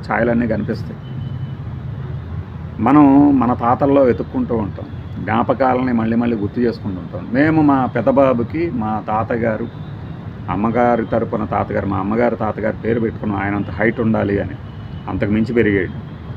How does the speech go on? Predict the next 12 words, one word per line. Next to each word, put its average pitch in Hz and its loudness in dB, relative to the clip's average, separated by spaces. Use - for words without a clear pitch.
అమ్మేవాళ్ళకి 120 4
తెలుస్తుంది 110 -2
ఇది. - -8
అంటే 135 6
ఆయనతో 131 4
మిస్ 135 6
అయిన 175 6
క్షణాలని 143 4
గుర్తు 120 0
చేసుకోవడానికి 127 2
ఆ - 2
పేరు. 113 2